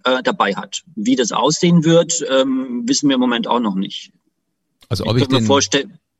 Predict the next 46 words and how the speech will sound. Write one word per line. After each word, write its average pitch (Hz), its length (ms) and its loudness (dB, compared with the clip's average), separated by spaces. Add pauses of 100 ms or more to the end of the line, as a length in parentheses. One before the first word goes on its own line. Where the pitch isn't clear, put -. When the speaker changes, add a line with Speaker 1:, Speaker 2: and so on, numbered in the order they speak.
(160)
Speaker 2:
ob 123 80 -4
ich 120 60 -4
den 113 160 -2
Impfpass, 135 340 -4
äh, 123 280 -4
Impfpass 139 420 -4
am 123 120 -4
Ende 131 160 -2
mit 127 160 -2
immer 127 180 -2
dabei 113 300 -2
haben 127 220 -2
muss 127 180 -6
zu - 80 -6
meinem 107 200 -2
normalen 104 320 0
Reisepass 127 580 -4
oder 107 160 -4
ob - 100 -12
das 104 120 -4
da 110 120 -6
irgendwie 110 240 -8
mit 98 180 -6
reinkommt, 123 440 -6
ob 104 100 -8
ich 98 80 -10
was 101 140 -10
Digitales 104 560 -6
hab. - 160 -10 (380)
Ähm, 113 220 0
wa-, 123 180 -6
was 123 200 -6
wäre 127 180 -4
Ihnen 147 260 -6
denn, 143 200 -4
äh, 107 240 -2
am 98 160 0
liebsten? 110 320 -6
Was 82 140 -6
wäre 95 140 -2
denn 117 180 -2
aus 95 160 -8
Ihrer 120 220 -6
Sicht 107 180 -6
am 104 100 -8
praktischsten? - 760 -14